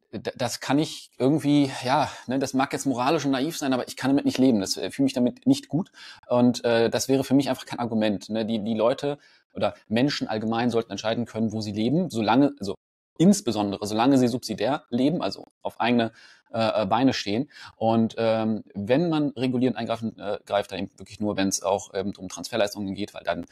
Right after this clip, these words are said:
sind ja die Verhältnisse, äh, ein bisschen anders. Und du hast es angesprochen, wenn eben das in einem relativ großen Umfang passiert, dann kann das natürlich dazu führen,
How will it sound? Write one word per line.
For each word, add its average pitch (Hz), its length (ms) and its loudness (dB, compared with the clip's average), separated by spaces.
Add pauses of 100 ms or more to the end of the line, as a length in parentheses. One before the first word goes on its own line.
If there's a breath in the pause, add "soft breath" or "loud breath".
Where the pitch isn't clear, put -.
(180 soft breath)
sind 104 180 -2
ja 101 60 -2
die 95 80 -4
Verhältnisse, 98 500 -4
äh, 95 220 -4 (280)
ein 104 120 -4
bisschen 95 180 -6
anders. 110 340 0 (300 loud breath)
Und 117 260 2 (160)
du 113 140 -4
hast - 240 -4
es - 80 -10
angesprochen, 98 580 -2
wenn 113 140 4
eben 117 220 2
das 120 200 -2
in 113 80 -4
einem 113 220 0
relativ 120 380 -2
großen - 280 -4
Umfang 131 220 -2
passiert, 143 440 -2 (380 loud breath)
dann 117 160 0
kann 131 120 0
das 139 100 -2
natürlich 131 180 -8
dazu - 220 -10
führen, 139 400 2